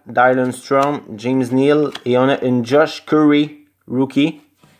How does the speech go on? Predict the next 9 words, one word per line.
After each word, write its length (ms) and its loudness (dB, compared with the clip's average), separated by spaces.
Et 80 -6
on 120 0
a 100 2
une 220 0
Michael 420 4
Frolik, 640 -2
Silver 580 2
Border, 560 2
base. 580 -6